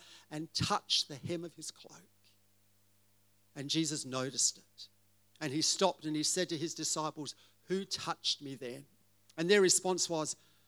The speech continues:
"Lord, what are you talking about? There are so many people. Hundreds have touched you. They're crowding in on you. How could you know of one particular person touching you?" Well, I want us to look at another passage of Scripture this morning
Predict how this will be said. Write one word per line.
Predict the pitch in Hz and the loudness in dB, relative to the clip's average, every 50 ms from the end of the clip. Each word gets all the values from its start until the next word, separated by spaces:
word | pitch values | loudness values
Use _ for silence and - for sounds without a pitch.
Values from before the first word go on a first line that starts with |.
| _ _ _ _ _ _ _ _ _ 233 | _ _ _ _ _ _ _ _ _ 2
"Lord, | 233 214 185 170 | 2 2 2 2
what | 208 240 240 | -2 -2 0
are | 233 | 0
you | 214 - | -2 0
talking | - - - - 202 233 269 247 - 240 214 | 0 -4 -4 0 0 0 0 2 0 2 0
about? | 190 - 156 160 160 | 2 2 2 -2 0
There | - 185 170 | -2 -2 0
are | 175 | 2
so | - - - - 254 247 247 | 2 4 6 6 6 4 4
many | 233 226 196 190 | 2 2 0 0
people. | - 220 190 185 - - - - - _ _ - - _ - 190 196 - _ _ _ _ - _ _ | -2 -4 -8 -8 -10 -14 -20 -20 -20 _ _ -20 -20 _ -20 -20 -20 -20 _ _ _ _ -20 _ _
Hundreds | - - 262 302 285 247 262 247 170 - | 2 6 6 6 6 4 0 2 2 2
have | 165 - | 0 2
touched | - - - 170 131 - - - - - | 2 0 2 2 0 0 -2 -2 -2 -2
you. | 110 117 - - _ _ _ - - _ - | -6 -14 -14 -20 _ _ _ -20 -20 _ 0
They're | 226 214 | 0 0
crowding | - - - - 254 254 247 254 254 226 220 208 202 208 - | 0 0 2 6 8 8 10 8 8 6 4 4 0 -2 -2
in | 247 254 254 | -2 0 0
on | 240 220 196 | 0 0 2
you. | 185 185 175 180 - - - - | 4 4 4 2 0 -14 -16 -6
How | - 233 254 269 262 | 0 2 2 2 2
could | - 262 220 175 | 2 -2 -4 -2
you | 214 220 | -2 -2
know | 196 180 185 190 196 202 208 202 190 | -2 0 2 2 4 4 6 4 4
of | 165 139 | 2 0
one | 151 151 156 175 185 196 196 180 | -2 0 4 4 6 4 4 0
particular | - 196 - - - 196 - - 185 165 165 | -4 -6 -4 -2 -2 -2 -2 -4 -2 -2 -2
person | - - 160 160 160 147 - 143 135 | -2 0 2 2 4 4 4 0 -2
touching | - - 139 - - - - 147 151 165 | -4 -6 -6 -4 -6 -6 -6 -6 -8 -14
you?" | 165 156 160 - _ _ _ _ _ _ _ _ _ _ _ - _ _ _ _ _ _ _ _ _ _ - - - - _ - - - _ - - - | -18 -20 -20 -20 _ _ _ _ _ _ _ _ _ _ _ -20 _ _ _ _ _ _ _ _ _ _ -20 -20 -20 -20 _ -20 -20 -20 _ -20 -8 -2
Well, | 180 196 | 0 0
I | |
want | 214 220 233 208 | 0 0 0 -2
us | 185 - | -2 -4
to | - 185 | -4 -6
look | 175 - | -6 -8
at | 180 147 | -8 -10
another | 143 135 131 139 139 - 147 | -8 -8 -6 -6 -6 -6 -8
passage | _ - 135 127 - - - - 123 | _ -14 -12 -10 -10 -10 -12 -14 -8
of | - | -6
Scripture | - - - 147 - - - 143 | -6 -6 -6 -10 -14 -12 -12 -10
this | 131 127 - - - | -4 0 0 0 0
morning | 135 123 120 123 143 165 214 208 | -2 -6 -8 -8 -8 -10 -10 -12